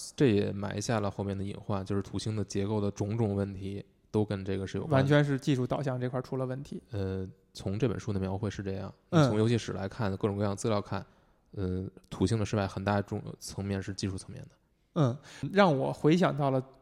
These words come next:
Speaker 2: 当我还是个小孩儿，作为一个玩家的时候，我能够想象到土星的那个时代。那时候大家嘴里边儿其实是传说土星这台机器的，“哎，谁家有一台土星？”我说，“什么是土星啊？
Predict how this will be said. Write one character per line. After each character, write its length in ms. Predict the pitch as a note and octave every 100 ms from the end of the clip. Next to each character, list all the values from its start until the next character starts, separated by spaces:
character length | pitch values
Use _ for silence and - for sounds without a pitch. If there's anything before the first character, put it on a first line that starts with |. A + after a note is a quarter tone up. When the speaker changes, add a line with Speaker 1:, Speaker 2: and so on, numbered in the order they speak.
| _ _ -
Speaker 2:
当 920 | F3+ F3+ F3+ F3+ F3+ F3+ D3+ C#3+ C#3
我 180 | C#3 -
还 260 | - C#3+
是 220 | D3 D#3
个 140 | C#3 C#3
小 200 | - C3+
孩 200 | - C#3+
儿， 100 | C#3
作 140 | D#3
为 60 | D3
一 20 |
个 60 | D3
玩 160 | C#3
家 200 | C#3+ E3
的 120 | E3 D3
时 180 | D3+
候， 260 | C3+ - - _ _ -
我 160 | D3 C3
能 140 | C#3
够 120 | D#3+ - - _ _ - - -
想 360 | - - F3 -
象 240 | - D#3 C#3
到 260 | C3 B2+
土 220 | C3 - C3+
星 380 | - C3+ C3
的 140 | C3 B2+
那 120 | B2+
个 80 | C3
时 220 | - C3
代。 220 | C3 C3
那 100 | F#3
时 60 | F3
候 60 | E3+
大 100 | E3
家 100 | F3
嘴 260 | - C#3+
里 120 | D#3
边 80 | D3
儿 40 | D3
其 180 | -
实 120 | E3 F3+
是 80 | D3+
传 440 | - C#3+ C#3 F3
说 320 | F3+ D#3+ D3 D3 - -
土 180 | - -
星 160 | - C#3
这 80 | C3+
台 140 | C3
机 180 | B2+ C#3
器 140 | C#3+
的 80 | D#3 E3
，“哎， 140 | E3+
谁 360 | F3 - D#3+ E3+
家 160 | F3
有 80 | E3+
一 60 | C#3+
台 160 | -
土 240 | E3+ - D3+
星？” 220 | - F3+ - - - - _ -
我 80 | D3
说 60 |
，“什 140 | E3+ D3+
么 100 | G3
是 60 |
土 200 | F#3 -
星 240 | - D3+
啊？ 80 | D3+